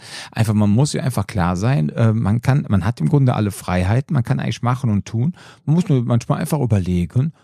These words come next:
ja, ähm, muss ich das denn jetzt machen? So, wenn die Herdplatte heiß ist, natürlich darf man auf die heiße Herdplatte greifen, aber es kann halt einfach passieren, dass dann die Herdplatte, äh, dir die Hand verbrennt, ja.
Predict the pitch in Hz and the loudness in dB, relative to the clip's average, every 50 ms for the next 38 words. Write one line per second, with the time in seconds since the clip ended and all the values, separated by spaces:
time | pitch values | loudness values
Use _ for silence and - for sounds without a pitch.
0 | _ _ 120 98 - 135 - - - _ _ _ _ _ - 156 165 160 156 151 | _ _ 0 0 0 0 -4 -8 -16 _ _ _ _ _ -2 0 2 2 0 -2
1 | - 175 - _ - 180 165 135 123 120 131 160 165 - - - - - 135 - | -6 -10 -14 _ -12 -8 -6 -2 0 0 2 2 0 -2 -4 -6 -4 -4 -4 -2
2 | - 127 120 110 - - - - 113 104 101 98 92 - - - 87 85 - - | -2 -2 -2 -2 -4 -6 -4 -2 0 0 0 -2 -4 -6 -8 -6 -6 -6 -6 -8
3 | - - 101 - _ _ - - 92 - - - - - _ 127 127 123 123 120 | -10 -14 -16 -20 _ _ -6 -4 -4 -4 -6 -12 -20 -4 _ 2 4 4 4 4
4 | 113 120 120 117 120 117 - - - 131 135 - 175 160 143 151 170 175 170 170 | 4 4 4 4 4 2 0 0 0 -2 0 0 2 2 4 4 4 2 0 -2
5 | - 214 202 - 208 170 - - - 269 254 220 175 120 - - - 110 - - | -4 -6 -4 -2 -2 -4 -4 -4 -4 -4 -2 0 -2 -2 -2 -2 -4 -4 -2 -4
6 | 104 101 90 92 - - 101 90 90 92 92 - - 98 85 85 85 - - 90 | -4 -4 -4 -4 -2 -2 0 0 0 0 0 0 -2 -2 -2 -2 -2 -4 -4 -6
7 | 87 - - 92 - - - - - - - - - 90 101 101 95 104 113 - | -6 -6 -8 -10 -8 -10 -10 -10 -12 -12 -10 -10 -8 -6 -4 -4 -4 -4 -4 -4
8 | - - 170 160 139 107 - - - - - 113 - - - - - - - 165 | -2 0 2 4 4 2 2 -2 -6 -6 -6 -6 -6 -6 -6 -6 -6 -6 -6 -6
9 | - - 123 139 156 - - - - - - - 185 165 - 87 78 120 104 92 | -2 0 2 2 2 0 -2 -10 -20 -10 -4 -2 -2 0 0 0 0 0 0 0
10 | 90 87 73 - - 90 78 - - 156 160 170 165 165 165 160 160 151 170 160 | 0 0 -2 -2 -2 -4 -4 -4 -4 -4 -2 -2 -2 -2 -2 -2 0 0 0 2
11 | 170 170 185 220 302 - - - 120 104 95 90 78 - 101 98 - 98 92 113 | 4 4 4 4 0 -2 -2 -2 -2 -2 -4 -6 -8 -8 -10 -8 -4 -2 0 0